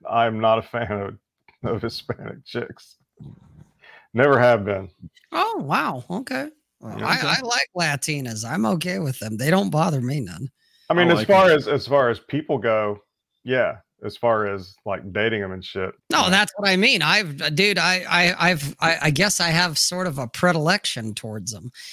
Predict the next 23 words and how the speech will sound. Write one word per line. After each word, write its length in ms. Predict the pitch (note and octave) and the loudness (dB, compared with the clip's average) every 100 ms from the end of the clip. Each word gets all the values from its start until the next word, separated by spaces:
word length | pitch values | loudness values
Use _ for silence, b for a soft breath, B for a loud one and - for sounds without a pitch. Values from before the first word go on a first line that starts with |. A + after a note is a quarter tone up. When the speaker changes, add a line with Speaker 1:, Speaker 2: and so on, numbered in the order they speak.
| B | B
Speaker 1:
Yeah. 120 | C3+ - | -12 -2
Speaker 2:
because 560 | D3+ - F3 E3 D3 | 0 2 4 4 2
I've 260 | D#3 D3+ C#3 | 0 0 2
dated 420 | C#3+ D#3 D3 B2+ | 2 4 2 0
Costa 380 | - C#3+ - A#2+ | -4 -4 -6 -8
Rican, 800 | A#2 E3+ G3+ F#3+ F#3 F#3 F3+ D3+ | -2 2 2 0 -2 0 2 2
Venezuelan, 1200 | C3 A#2+ A2 - - F3 F3+ F3+ F3 E3+ E3+ D#3+ | 0 -2 -2 -2 -2 -2 2 2 2 2 2 2
Guatemalan, 1000 | C3 A#2 A2 A#2 F3 F#3+ F#3 F3+ F3 E3+ B B B B | -2 -6 -6 0 2 4 4 2 2 0 B B B B
you 140 | - E3 | -2 0
know, 180 | F3 F#3 | 2 2
I, 280 | G3 G#3 G3 | 0 0 0
I've, 160 | F3+ | 0
and 220 | F3 D#3+ C#3+ | 0 0 2
Mexican, 760 | F#3 - G3+ G3 F#3 F#3+ F#3+ | 2 0 -4 -2 0 0 0
you 120 | F#3 | -2
know, 120 | D3 B2+ | -2 -4
like, 300 | B2 A2 A2+ | -6 -8 -10
for 220 | - B2 | -6 -4
straight 400 | - D3 E3 F3 | -4 -2 -4 -2
from 180 | F3 F3 | -4 0
Mexico, 640 | F3 E3+ - D#3+ E3 E3 | 0 0 -6 -6 -6 -4
you 120 | E3 | -2
know, 240 | D3+ C#3+ | -2 -2